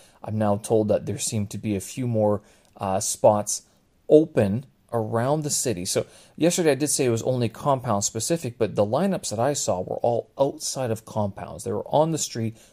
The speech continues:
but they were long. We're talking hundred people, probably long. So I'm going, "Well, thankfully I got mine done earlier today." Uh, but secondly, um,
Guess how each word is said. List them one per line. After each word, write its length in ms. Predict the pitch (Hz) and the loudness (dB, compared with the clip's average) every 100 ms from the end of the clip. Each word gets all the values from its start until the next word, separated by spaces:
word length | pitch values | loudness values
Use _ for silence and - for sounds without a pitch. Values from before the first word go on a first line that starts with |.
| _ | _
but 180 | 92 - | -14 -6
they 180 | 120 131 | -2 0
were 360 | 127 120 117 - | 2 2 2 -2
long. 540 | - 92 101 101 76 95 | -10 -6 -2 -2 -4 -4
We're 140 | 117 | -4
talking 640 | - 117 113 113 101 95 - _ _ - | -2 -4 -4 -4 -4 -4 -8 _ _ -12
hundred 420 | - 127 131 123 | -8 -6 -6 -6
people, 480 | 143 147 202 262 - _ _ _ _ - | -6 0 2 2 -4 _ _ _ _ -2
probably 360 | 151 156 165 | 0 2 0
long. 500 | 139 - 113 156 226 - - - _ - | 0 2 2 0 -2 -6 -20 -20 _ -20
So 160 | - - | -16 -10
I'm 80 | |
going, 220 | 110 92 87 | -8 -8 -8
"Well, 100 | 85 | -12
thankfully 1400 | - 113 160 - - - - - - 101 95 98 95 | -8 -8 -8 -14 -20 -20 -20 -18 -8 -6 -4 -6 -8
I 180 | 87 90 | -8 -10
got 320 | 92 104 - | -8 -8 -8
mine 220 | 98 92 98 | -10 -10 -8
done 220 | 98 90 | -8 -4
earlier 380 | 104 147 135 104 | 0 0 0 -4
today." 440 | - 78 76 151 - - - _ | -6 -6 -6 -6 -10 -20 -20 _
Uh, 240 | - 87 90 | -8 -6 -4
but 160 | 90 | -4
secondly, 680 | - 131 160 117 87 95 73 | 0 0 0 -4 -4 -6 -6
um, 500 | 92 82 87 73 | -6 -6 -8 -10